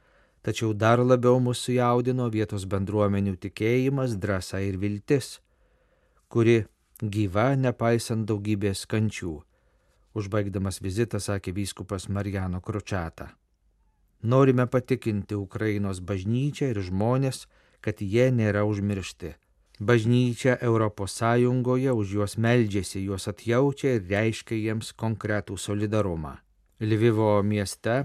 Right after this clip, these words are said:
Europos Sąjungos vyskupų konferencijų komisijos delegacija susitiko su Ukrainos graikų katalikų bažnyčios vadovu, didžiuoju arkivyskupu Sviatoslavu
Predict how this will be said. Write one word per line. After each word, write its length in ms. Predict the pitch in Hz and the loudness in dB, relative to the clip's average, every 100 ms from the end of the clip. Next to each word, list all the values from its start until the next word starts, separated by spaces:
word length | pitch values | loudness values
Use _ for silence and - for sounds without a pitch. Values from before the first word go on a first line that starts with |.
| 127 | -2
Europos 460 | 120 107 95 98 | -2 -2 -4 -4
Sąjungos 460 | 107 104 101 98 87 | -2 0 -2 -4 -6
vyskupų 540 | 98 - 101 92 101 98 87 | -10 -10 -12 -8 -8 -8 -8
konferencijų 680 | 95 95 104 101 98 - 92 | -8 -4 -2 -2 -4 -6 -8
komisijos 540 | 98 101 98 98 95 | -4 -4 -4 -4 -4
delegacija 680 | 98 98 98 98 98 - 127 139 _ - _ _ | -2 -2 0 -2 -2 -2 -4 -4 _ -20 _ _
susitiko 560 | - 160 165 135 120 135 | -4 2 2 2 0 0
su 220 | 123 120 | 0 0
Ukrainos 500 | 110 113 110 110 113 | 0 0 2 2 0
graikų 480 | 104 101 104 98 113 - | -2 0 2 2 -2 -4
katalikų 480 | 107 104 101 - 104 | -2 -2 -2 -4 -2
bažnyčios 540 | 107 107 110 113 98 | -2 0 0 -2 -4
vadovu, 480 | 98 98 101 95 117 | -2 -2 -2 0 0
didžiuoju 460 | 117 104 107 104 101 | 0 0 2 2 2
arkivyskupu 800 | 101 107 98 98 - 98 98 98 | -2 -4 -4 -4 -6 -8 -8 -10
Sviatoslavu 840 | - 101 - 104 - 95 92 95 | -6 -4 -2 -2 -2 -6 -6 -6